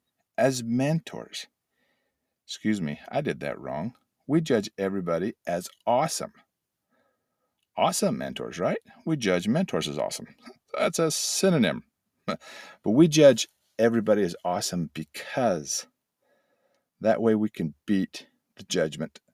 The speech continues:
to the punch. We judge them as awesome, even when they lie, even when they relapse, and especially when they do good things, because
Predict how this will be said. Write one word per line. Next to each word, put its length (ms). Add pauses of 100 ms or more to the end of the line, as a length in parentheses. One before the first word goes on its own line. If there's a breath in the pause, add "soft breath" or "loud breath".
(160)
to 100
the 80
punch. 580 (840)
We 80
judge 300
them 140
as 100
awesome, 440 (380)
even 400
when 220
they 140
lie, 680 (520)
even 280
when 160
they 120
relapse, 640 (1120)
and 260
especially 480
when 140
they 80
do 160
good 220
things, 420 (680)
because 560